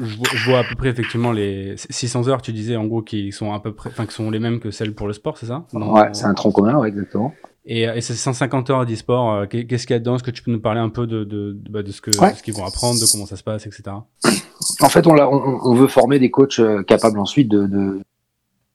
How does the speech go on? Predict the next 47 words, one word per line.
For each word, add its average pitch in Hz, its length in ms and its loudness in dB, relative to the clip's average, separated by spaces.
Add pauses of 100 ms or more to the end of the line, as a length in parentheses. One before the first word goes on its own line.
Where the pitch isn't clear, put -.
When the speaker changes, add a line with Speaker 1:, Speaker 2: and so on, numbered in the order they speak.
(160)
Speaker 2:
comment 92 140 2
dire, 98 100 8
de 95 80 6
creuser 113 480 8
les 104 140 6
jeux, 104 200 6
parce - 140 -12
qu'on 95 160 -4
sait - 140 0
que - 100 -4
les 101 60 8
jeux 104 160 6
bougent 107 240 2
beaucoup. 104 260 6 (360)
<clears throat> 202 300 10
Donc, 113 160 2
ce - 80 -6
qu'on 117 120 6
veut, 135 120 10
c'est 131 140 6
leur 113 140 6
apprendre 143 300 6
sur 120 140 4
trois 131 200 6
types 147 200 4
de 139 140 10
jeux 131 120 8
différents. 117 500 2
Donc, 120 80 -4 (560)
un 101 40 -6
jeu 113 120 6
de 101 80 -4 (640)
sera 92 260 -4
fifa, 117 340 4
donc 139 280 2
on 90 40 -4
va 90 60 -2
prendre - 200 -10
comme 92 140 -8
exemple, 127 360 4 (400)
un 113 120 2
jeu 117 220 6
de, 107 240 6
de 107 100 4
moba 110 340 4
qui - 120 -8
sera 98 160 -4